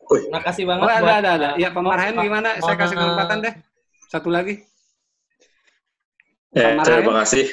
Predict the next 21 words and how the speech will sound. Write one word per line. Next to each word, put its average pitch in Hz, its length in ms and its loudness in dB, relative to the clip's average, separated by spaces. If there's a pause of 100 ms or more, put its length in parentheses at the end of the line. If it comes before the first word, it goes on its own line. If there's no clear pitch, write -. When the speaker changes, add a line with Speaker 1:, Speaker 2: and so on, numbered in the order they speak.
Speaker 1:
eh, 113 480 2
Kang 113 160 2
Dida. 107 320 4 (460)
Speaker 3:
Iya, 135 160 -6 (400)
sama-sama. 127 480 -16
Speaker 1:
Eh, - 240 -6
saya 143 160 4 (160)
mohon 117 240 4
maaf 131 240 2
nggak 113 240 4
ngikuti 113 640 2
<laughs> - 300 -4
diskusi 120 340 2
dari 113 240 4
awal. 113 320 4
Saya 120 240 2
tadi 117 240 2
ada, 98 400 2
apa, - 320 0 (400)
kerjaan. 98 480 2 (1120)
Em, 113 320 4